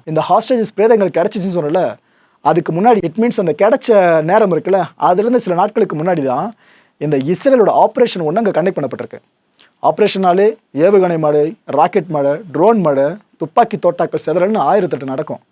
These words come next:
So, இது போல நடந்த ஆபரேஷன்ல இஸ்ரேலின் சோல்ஜர்ஸ் இந்த ஹாஸ்டேஜஸை கொன்னுட்டாங்களா? தவறுதலா கொன்னிருப்பாங்களா? அப்படின்ற சந்தேகத்தை இப்ப பெருசா வளர்த்திருக்கு.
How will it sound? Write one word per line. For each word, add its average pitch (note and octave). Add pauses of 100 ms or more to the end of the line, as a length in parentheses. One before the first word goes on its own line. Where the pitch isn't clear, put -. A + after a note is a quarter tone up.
(500)
So, F#3+
இது G3
போல C#4+
நடந்த G3
ஆபரேஷன்ல D3+ (220)
இஸ்ரேலின் A3 (100)
சோல்ஜர்ஸ் G#3
இந்த F3+
ஹாஸ்டேஜஸை G3
கொன்னுட்டாங்களா? D3+ (560)
தவறுதலா A3+
கொன்னிருப்பாங்களா? C#3 (160)
அப்படின்ற G#3
சந்தேகத்தை F3+
இப்ப F#3
பெருசா A3
வளர்த்திருக்கு. C#3+